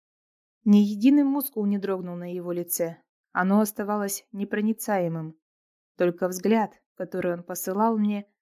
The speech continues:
оставался горячим и жёг мои нервы. Мысли его были закрыты.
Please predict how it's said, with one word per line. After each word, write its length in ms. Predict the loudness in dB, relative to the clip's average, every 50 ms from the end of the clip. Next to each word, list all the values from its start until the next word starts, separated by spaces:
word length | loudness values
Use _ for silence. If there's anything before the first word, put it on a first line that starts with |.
| _ _ _ _ -8
оставался 600 | -6 -6 -4 -4 -4 -4 -4 -4 -4 -6 -8 -4
горячим 640 | -4 -2 -2 0 -2 -2 -2 -2 -4 -4 -4 -6 -8 _ _
и 120 | -8 -6
жёг 300 | -6 -2 -2 -4 -4 -4
мои 280 | -8 -12 -10 -10 -6 -2
нервы. 520 | -2 0 0 2 0 0 -2 -6 -10 -10 _ _ _ _ _ _ _ _ _ _ _ _ _ _ _ _ _ -4
Мысли 380 | 2 4 4 4 4 0 -6 -6
его 300 | -4 -4 -2 -2 -4 -2
были 240 | -2 -2 -2 -2
закрыты. 680 | -2 -4 -4 -6 0 0 0 0 0 -4 -8 -8 -8